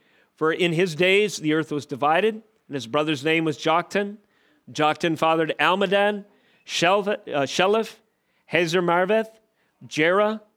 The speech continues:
Hodaram, Uzal, Diklah, Obal, Abimael, Sheba, Ophir, Havilah, and Jobab. All these were the sons of Joktan. The territory in which they live extended from Mesha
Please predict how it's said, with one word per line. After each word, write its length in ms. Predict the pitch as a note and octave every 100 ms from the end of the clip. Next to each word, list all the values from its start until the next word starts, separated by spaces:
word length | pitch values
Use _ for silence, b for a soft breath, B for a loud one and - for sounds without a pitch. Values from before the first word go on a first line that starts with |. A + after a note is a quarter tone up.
| _ _ _ -
Hodaram, 640 | D#3 D#3 F3+ A3 A3+ A3 _ _
Uzal, 500 | D#3+ G3 F3 A3 A3+ - _ _ _ _ _ -
Diklah, 580 | D#3 F#3 G#3 G#3 G3+ G3+ _ _ _ -
Obal, 500 | E3 G3+ A3 A3+ G#3+ _ _ _ _ -
Abimael, 680 | B2 F3 G#3+ G#3+ A3 G#3+ -
Sheba, 540 | - - F3+ F#3 A3 A3 _ _ _ -
Ophir, 540 | D#3+ G#3 A3+ A#3 A#3 - _
Havilah, 540 | - E3 F#3+ G#3 A3+ A3+ b b
and 140 | - B2+
Jobab. 540 | C#3+ D#3 E3 F3+ G#3+ - _ _ _ _ _ -
All 200 | D3+ G3
these 300 | F#3 F3+ D#3+
were 80 | D3+
the 100 | C#3
sons 460 | - D3+ E3 D#3 -
of 80 | D3
Joktan. 560 | C3+ D3+ D3+ C3 G#2 A2+ _ _ _ _
The 100 | C3+
territory 520 | C#3+ E3+ F#3 F3+ G3+ G3
in 100 | E3+
which 200 | E3+ -
they 120 | E3
live 220 | D3+ E3+
extended 640 | F3 - E3+ E3+ F#3 G3 - B B
from 340 | _ D#3+ E3 F3 -
Mesha 560 | C#3+ G3 A3 - C#3